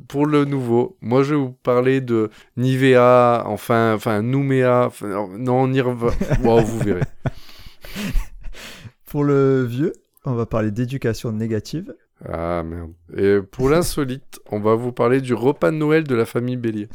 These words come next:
Speaker 2: <laughs> Et pour l'emprunté, de chasseur à lunettes.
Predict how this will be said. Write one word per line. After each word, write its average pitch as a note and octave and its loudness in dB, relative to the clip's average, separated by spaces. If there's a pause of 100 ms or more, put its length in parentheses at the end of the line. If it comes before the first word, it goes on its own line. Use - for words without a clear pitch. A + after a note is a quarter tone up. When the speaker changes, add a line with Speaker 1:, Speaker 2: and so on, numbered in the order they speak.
Speaker 2:
<laughs> - -12
Et F3 4
pour C3 -4
l'emprunté, A2 -4 (240)
de A#2 -6
chasseur D#3+ -4
à D#3+ -6
lunettes. B2+ -10